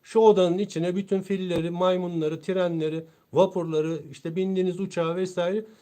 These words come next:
sığdırıp şurada anlatmanız gerekiyor ve bir saniyede bunu yapmanız gerekiyor gibi bir, e, durumu düşünün.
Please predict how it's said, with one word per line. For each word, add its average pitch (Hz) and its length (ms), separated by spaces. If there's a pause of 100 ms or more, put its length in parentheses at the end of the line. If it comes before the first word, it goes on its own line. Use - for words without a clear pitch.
(140)
sığdırıp 196 540
şurada 196 320
anlatmanız 190 640
gerekiyor 175 420
ve 220 120
bir 226 60
saniyede 135 520
bunu 104 140
yapmanız 95 460
gerekiyor 87 460 (640)
gibi 175 300
bir, 185 160 (360)
e, 120 240
durumu 175 360
düşünün. 139 420